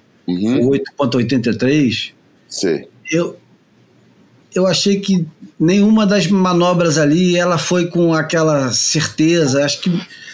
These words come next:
Speaker 2: eu acho que basta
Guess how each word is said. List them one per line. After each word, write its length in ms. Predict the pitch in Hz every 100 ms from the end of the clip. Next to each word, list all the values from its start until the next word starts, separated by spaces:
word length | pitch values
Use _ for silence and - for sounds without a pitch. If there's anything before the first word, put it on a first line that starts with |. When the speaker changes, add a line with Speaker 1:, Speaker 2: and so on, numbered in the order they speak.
| - _ _ _ - _ - - _ _ _ _ _ _
Speaker 2:
eu 180 | 214 202
acho 200 | 214 214
que 100 | 233
basta 600 | 151 240 247 277 247 -